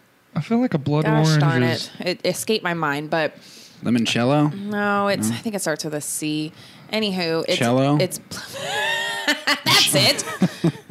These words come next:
Speaker 2: Uh, but it, it, um, it's blood orange flavor, and it is so good.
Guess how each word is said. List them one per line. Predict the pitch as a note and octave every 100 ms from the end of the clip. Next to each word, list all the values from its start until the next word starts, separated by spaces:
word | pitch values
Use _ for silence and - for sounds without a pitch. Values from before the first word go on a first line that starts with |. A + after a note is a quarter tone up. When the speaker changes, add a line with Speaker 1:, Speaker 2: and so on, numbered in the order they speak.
| - A#3
Speaker 2:
Uh, | A3+ G#3 G3 - - G3
but | A3 G#3+
it, | G3
it, | G#3 G3+
um, | F#3+ F#3 F3 F3+ F#3 _ _ _ _ _ -
it's | F#3+ -
blood | F#3 G3+ A3
orange | F#3 D#3+ D#3 -
flavor, | D#3+ D#3 D3 D3 -
and | E3+
it | -
is | G3+ F#3+
so | - - - A#3+ G3
good. | E3 D3+ D3+ E3+